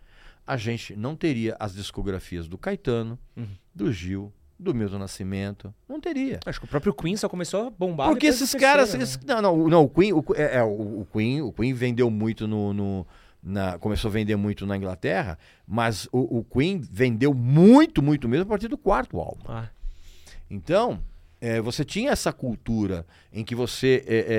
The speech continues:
Speaker 1: é, trabalhava o seu artista de uma maneira, é, é, a construir uma discografia. Então, você, você não tinha o sucesso, você até apostava no sucesso instantâneo.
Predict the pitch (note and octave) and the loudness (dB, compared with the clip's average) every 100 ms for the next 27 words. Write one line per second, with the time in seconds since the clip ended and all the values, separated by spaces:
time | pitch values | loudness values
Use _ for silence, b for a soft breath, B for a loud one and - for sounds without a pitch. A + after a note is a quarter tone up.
0 | G#2 G#2 C3 A#2 G#2+ B2 G3 F3+ B2+ - | 0 2 4 6 6 8 6 4 0 2
1 | B2 A2+ - - G2 - F#2 E2 b b | 4 4 2 -6 -6 -6 -6 -8 b b
2 | b - A#2+ A#2+ G#2+ G2+ F#2 F#2 F2 F2 | b -2 0 0 0 0 0 -2 0 0
3 | D#2 b b b - G2 F#2+ - F#2+ F#2 | -2 b b b -4 0 0 -2 -4 -2
4 | F2+ D#2 G2+ A2 - - C#3+ - - C#3 | -2 -4 -4 -4 -4 0 0 0 -2 0
5 | A#2+ D3 F#3+ - C#3 D#3 D#3 D#3+ D3+ _ | 2 2 0 -4 -8 -6 -2 -2 -4 _
6 | _ _ _ _ _ _ _ _ _ - | _ _ _ _ _ _ _ _ _ -12
7 | - C#3 B2 - D2 - _ - - _ | -6 -6 -6 -10 -16 -16 _ -20 -20 _
8 | _ _ _ _ _ _ G2+ G2 C3+ C#3 | _ _ _ _ _ _ -10 0 0 0
9 | A2+ A#2 A#2 - F#2 C#3+ C3+ D#3+ E3+ C3+ | -4 -4 -6 -8 -6 -4 -2 -2 -4 -6
10 | - A2+ F2 F#2 C#3+ A2+ D#3+ B3+ C#4 D3+ | -4 -4 -4 -8 -8 2 6 6 6 0
11 | B2+ C#3 F3+ D3+ A2 G2 - G2 - F#2 | -2 2 2 2 -8 -10 -8 -8 -8 -10
12 | - F2 F2 D#2+ | -8 -8 -8 -8